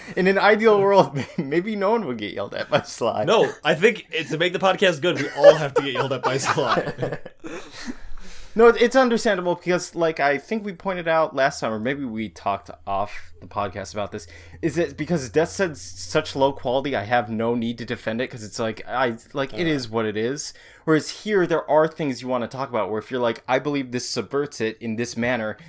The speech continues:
Speaker 1: you wanna defend it from that. Whereas, like,
Speaker 2: Yeah,
Speaker 1: you guys are like,
Speaker 2: right.
Speaker 1: "The,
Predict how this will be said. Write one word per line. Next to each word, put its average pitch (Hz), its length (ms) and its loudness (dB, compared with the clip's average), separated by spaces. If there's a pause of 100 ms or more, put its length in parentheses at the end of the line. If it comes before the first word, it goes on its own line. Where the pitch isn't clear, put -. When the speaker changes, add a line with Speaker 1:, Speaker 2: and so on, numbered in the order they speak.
(140)
Speaker 1:
you 147 80 -6
wanna 151 240 0
defend 120 480 -4
it - 200 -8 (140)
from 104 200 -6
that. 85 220 -8
Whereas, 147 220 0
like, 175 120 4
Speaker 2:
Yeah, - 80 -10
Speaker 1:
you 185 60 -4
guys 202 200 4
are 185 80 0
like, 165 140 0
Speaker 2:
right. - 100 -12 (340)
Speaker 1:
"The, 143 360 2